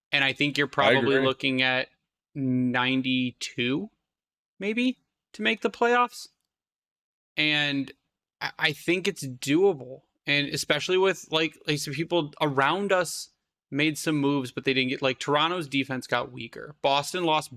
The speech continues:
Speaker 1: big players. Tampa's getting
Speaker 2: It got
Speaker 1: older.
Speaker 2: way worse.
Speaker 1: Tampa lost, uh, Alex Killorn. And you look at it and you go, "Okay." And then you look at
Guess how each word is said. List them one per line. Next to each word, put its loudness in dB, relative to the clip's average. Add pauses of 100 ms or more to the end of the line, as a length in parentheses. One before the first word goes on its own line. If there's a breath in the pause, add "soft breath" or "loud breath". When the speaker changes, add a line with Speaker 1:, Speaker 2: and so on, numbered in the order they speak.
(100)
Speaker 1:
big 0
players. -4 (540)
Tampa's -2
getting 2
Speaker 2:
It 2
got 2
Speaker 1:
older. -4
Speaker 2:
way -2
worse. -10 (460)
Speaker 1:
Tampa 0
lost, 0
uh, 2
Alex 0
Killorn. -2 (1400)
And 0
you 2
look 4
at 2
it 0
and -2
you 2
go, 2
"Okay." 0
And -2
then 2
you 2
look 2
at 0